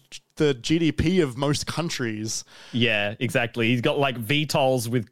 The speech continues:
Speaker 2: active cloaking and
Speaker 1: And giant
Speaker 2: drones and
Speaker 1: and, like,
Speaker 2: dogs.
Speaker 1: giant anim-, robot dogs, which I
Speaker 2: Yep.
Speaker 1: don't enjoy fighting.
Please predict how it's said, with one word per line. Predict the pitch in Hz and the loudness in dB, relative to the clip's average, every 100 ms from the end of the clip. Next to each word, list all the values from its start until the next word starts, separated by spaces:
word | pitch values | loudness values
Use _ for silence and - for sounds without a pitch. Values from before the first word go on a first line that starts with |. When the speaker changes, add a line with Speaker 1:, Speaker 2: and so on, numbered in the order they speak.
| - | -6
Speaker 2:
active | 131 139 147 123 | -6 -2 -4 -2
cloaking | - 127 120 120 117 113 113 | 0 0 2 0 0 -2 -4
and | - 110 107 101 101 170 | -2 -2 -2 -6 -6 -4
Speaker 1:
And | 175 151 131 | -4 -4 -4
giant | - 180 196 | 0 2 2
Speaker 2:
drones | 127 123 123 120 110 117 | 2 2 2 2 0 0
and | 107 104 | 0 0
Speaker 1:
and, | 101 | 0
like, | 127 127 | 2 2
Speaker 2:
dogs. | 110 110 98 135 - | 2 0 -4 -6 0
Speaker 1:
giant | 202 220 220 202 165 135 _ - | 2 2 0 0 -10 -16 _ -8
anim-, | 170 208 214 196 165 | -6 -2 -2 -2 2
robot | 180 214 220 196 139 | 6 6 4 -2 0
dogs, | 147 143 151 135 - - | 2 2 2 -2 -8 -2
which | 151 - - | -2 -2 -4
I | 135 | -2
Speaker 2:
Yep. | 113 - | -2 0
Speaker 1:
don't | - 147 190 | 0 2 2
enjoy | 165 135 139 | 2 2 2
fighting. | 127 110 110 104 113 | 0 0 0 -2 -6